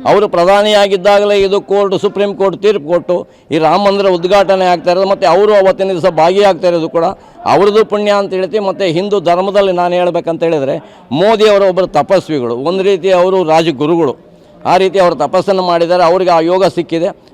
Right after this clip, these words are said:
ಅವರು ಕೇವಲ ಪ್ರಧಾನಿಯಾಗಿಲ್ಲ ಬರ್ತಾ ಇಲ್ಲ, ಅವರು ಕೂಡ ಕರಸೇವಕರಾಗಿದ್ದರು.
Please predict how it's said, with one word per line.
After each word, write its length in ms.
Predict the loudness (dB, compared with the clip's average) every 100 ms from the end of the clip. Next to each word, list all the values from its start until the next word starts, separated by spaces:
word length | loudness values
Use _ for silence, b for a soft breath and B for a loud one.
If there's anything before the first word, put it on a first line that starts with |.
| -4
ಅವರು 160 | -4
ಕೇವಲ 360 | -2 -2 2 2
ಪ್ರಧಾನಿಯಾಗಿಲ್ಲ 920 | 2 0 0 2 2 2 2 2 2
ಬರ್ತಾ 340 | 2 -2 0 0
ಇಲ್ಲ, 140 | 0
ಅವರು 520 | -4 -8 -2 0 0
ಕೂಡ 160 | 0 2
ಕರಸೇವಕರಾಗಿದ್ದರು. 1300 | 0 0 -4 -2 0 2 2 2 2 0 0 0 -2